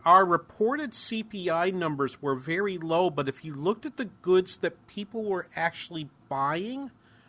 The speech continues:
during this time, it didn't match the usual consumer price index bundle. We weren't buying, we weren't buying, uh, uh, we weren't buying meals out. We weren't going to hotels. We weren't buying as much gasoline.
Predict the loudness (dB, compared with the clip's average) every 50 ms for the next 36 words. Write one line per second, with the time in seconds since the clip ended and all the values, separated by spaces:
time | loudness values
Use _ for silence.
0 | _ _ _ _ -10 -6 -4 -2 -2 0 0 0 -2 -2 -4 -8 -12 -14 -10 -6
1 | -4 -2 -2 -2 -4 -6 -10 -12 _ _ _ _ _ _ _ _ _ _ _ _
2 | _ _ _ _ _ _ _ _ -2 -2 -2 2 2 2 2 2 0 -2 0 0
3 | 0 0 0 -2 -6 -8 -8 -8 -6 -6 -6 -6 -6 -4 -2 -4 -4 -4 -8 -10
4 | -8 -6 -4 -6 -6 -4 -2 0 0 0 -2 -4 -6 -4 -2 -2 -4 -4 -6 -10
5 | -8 -6 -6 -6 -6 -8 -12 -16 -18 _ -10 -10 -8 -6 -6 -6 -6 -6 -6 -6
6 | -6 -6 -6 -10 -12 -16 -18 _ _ _ -20 _ _ _ -8 -6 -4 -2 -2 -4
7 | -4 -4 -2 -2 0 0 0 -2 -4 -6 -6 -8 -8 -8 -8 -10 -14 _ _ _
8 | -20 -20 -20 -20 _ _ -6 -4 -2 0 0 -2 -4 -8 -14 -20 _ _ _ _
9 | _ -16 -10 -6 -4 -4 -4 -4 -6 -6 -6 -2 0 0 0 0 0 -2 -2 -2
10 | -2 -2 -2 -4 -4 -4 -6 -6 -4 -4 -4 -6 -8 -10 -16 -20 -20 _ _ _
11 | _ _ _ _ -6 -6 -4 -4 -4 -6 -6 -6 -6 -6 -6 -4 -6 -6 -6 -6
12 | -6 -8 -8 -10 -10 -10 -8 -8 -10 -12 -14 -14 -12 -10 -10 -10 -8 -8 -8 -8
13 | -8 -8 -6 -6 -4 -4 -4 -6 -6 -8 -8 -10 -12 -12 -10 -10 -8 -8 -8 -8
14 | -10 -12 -12 -12 -14 -14 -18 -18 -18 -18